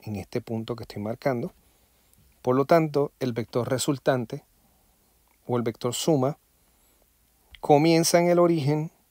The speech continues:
y termina donde termina el vector B. <clears throat> Y tendríamos esta situación. Así que R, eh, está dado por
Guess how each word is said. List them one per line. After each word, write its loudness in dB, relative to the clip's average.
y -8
termina 0
donde -2
termina -4
el -6
vector -8
B. -20
<clears throat> 0
Y -6
tendríamos 0
esta -8
situación. -10
Así -8
que -10
R, 0
eh, -6
está -2
dado 2
por -6